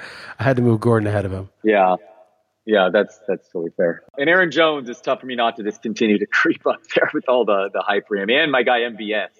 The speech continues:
Speaker 2: too, but man, if Aaron Jones, he's gonna break my heart again, that guy. But I'm gonna end up probably drafting him in,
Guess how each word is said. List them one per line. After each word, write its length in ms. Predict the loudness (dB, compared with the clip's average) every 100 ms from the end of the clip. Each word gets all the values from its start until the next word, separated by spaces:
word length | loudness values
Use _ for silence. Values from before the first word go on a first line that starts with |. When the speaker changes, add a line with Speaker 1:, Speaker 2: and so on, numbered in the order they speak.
| _
Speaker 2:
too, 200 | -10 -8
but 180 | -6 -4
man, 260 | -2 0 0
if 100 | 0
Aaron 260 | 0 0
Jones, 520 | 2 2 2 -2 -10 -18 _ _ 0
he's 160 | 2
gonna 140 | 2 2
break 280 | 2 0
my 80 | 0
heart 160 | -2 -2
again, 260 | -2 -6
that 140 | -6 -8
guy. 100 | -12 -8 -2
But 100 | 0
I'm 100 | 0
gonna 140 | 2
end 140 | 2 4
up 200 | 2 -2 -20 -20 -2
probably 220 | 0 2
drafting 340 | 2 2 0 -6
him 160 | -6
in, 140 | -6